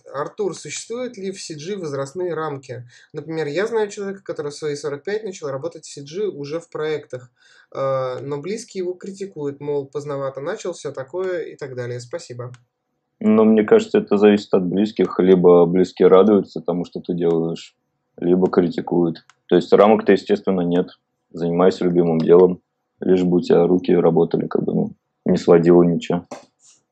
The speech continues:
Speaker 2: Это ж всё-таки не футболисты. Как бы. Я вообще надеюсь, что я буду рисовать, ну, там, до конца своих дней, грубо говоря. То есть, если будет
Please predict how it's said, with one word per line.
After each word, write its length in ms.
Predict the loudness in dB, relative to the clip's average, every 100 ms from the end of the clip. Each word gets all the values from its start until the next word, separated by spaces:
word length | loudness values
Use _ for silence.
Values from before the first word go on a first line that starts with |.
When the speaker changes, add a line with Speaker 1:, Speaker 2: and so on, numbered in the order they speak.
| _
Speaker 2:
Это 160 | -2 -2
ж 60 | 2
всё-таки 320 | -2 0 2
не 100 | 2
футболисты. 800 | 4 4 6 6 4 0 -4 -4 _ _ _ _ _ _ _ _ _ _
Как 100 | -10
бы. 220 | -10 -10 -14 _ _ _ _ 2
Я 140 | 6
вообще 480 | 6 4 6 6 4 -4 _ _ _ _ -6
надеюсь, 560 | 0 2 4 4 4
что 220 | -2 -4 -2
я 60 |
буду 240 | 0 0 -2
рисовать, 520 | -2 0 2 2 -2
ну, 140 | -6 -4
там, 300 | -6 -8 -12 _ _ _ _ _ _ -10
до 360 | -6 2 2
конца 380 | 4 2 2 0
своих 320 | 4 2 4
дней, 380 | 2 0 -2 -6 _
грубо 280 | -10 -8 -6
говоря. 420 | -4 -2 -2 -6 _ _ _ _ _ _
То 60 | -10
есть, 160 | -8
если 280 | -8 -6 -2
будет 320 | 2 2 2